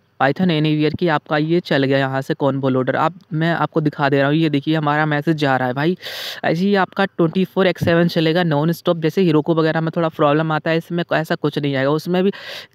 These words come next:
कनेक्ट करना पड़ता है GitHub अकाउंट को, इसमें भी कनेक्ट करना पड़ेगा, उसमें थोड़ा प्रॉब्लम आती है। ये देखिए आपका चल रहा है, आप Convo या फिर मतलब कि किसी ग्रुप वगैरह में भी चला सकते हो। इसको बंद करना है तो आपको यहाँ पे कैंसिल का एक ऑप्शन दिखेगा। आपको मैं सबसे पहले इसको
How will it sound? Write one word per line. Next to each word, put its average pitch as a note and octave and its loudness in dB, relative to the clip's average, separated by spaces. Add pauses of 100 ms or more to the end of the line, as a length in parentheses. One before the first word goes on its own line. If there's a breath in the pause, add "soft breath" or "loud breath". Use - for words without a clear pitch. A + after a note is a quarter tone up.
(160)
कनेक्ट D#3+ 2
करना F3 0
पड़ता E3+ 0
है E3 0
GitHub D#3 -2
अकाउंट D3+ 0
को, F#3+ -2
इसमें D#3+ -2
भी F#3+ 0 (280)
कनेक्ट D#3 -2
करना D3+ -2
पड़ेगा, C3+ 0
उसमें D3+ -2
थोड़ा E3+ 2
प्रॉब्लम D3 0
आती C3+ -2
है। D3 0
ये D#3+ 2
देखिए D#3 0
आपका D3+ 0
चल E3 2
रहा E3+ -2
है, F3+ -2 (360 loud breath)
आप - 0 (120)
Convo F3 4
या D#3+ 2
फिर F3 -2
मतलब E3+ 0
कि F3 -8
किसी F#3 -4
ग्रुप D#3 2
वगैरह D#3 2
में E3+ -2
भी G3 0
चला C#3+ 0
सकते - -6
हो। C#3 -2 (340 loud breath)
इसको E3 0
बंद E3 2
करना E3 0
है E3+ 0
तो E3+ -2
आपको E3+ 0 (440 loud breath)
यहाँ D#3 0
पे D#3+ 0
कैंसिल D#3 0
का F3+ 0
एक E3+ 0
ऑप्शन D#3+ 0
दिखेगा। E3 0
आपको E3 -4
मैं E3 -2 (120)
सबसे G3 0
पहले F#3+ 2
इसको F#3+ 2